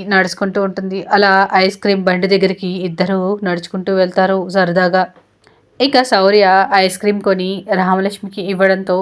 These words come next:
రామలక్ష్మి తీసుకుని ఎంతో ఇష్టంగా తింటూ ఉంటుంది. ఇద్దరు కలిసి చక్కగా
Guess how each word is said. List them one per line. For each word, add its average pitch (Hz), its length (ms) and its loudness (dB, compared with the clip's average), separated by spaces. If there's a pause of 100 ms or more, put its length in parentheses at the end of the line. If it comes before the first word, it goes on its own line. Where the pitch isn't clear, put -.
(140)
రామలక్ష్మి 208 580 -2
తీసుకుని 202 500 -4
ఎంతో 202 340 -4
ఇష్టంగా 208 520 -2
తింటూ 196 380 -2
ఉంటుంది. 196 380 -4 (520)
ఇద్దరు 233 300 2
కలిసి 202 360 -2 (960)
చక్కగా 208 460 0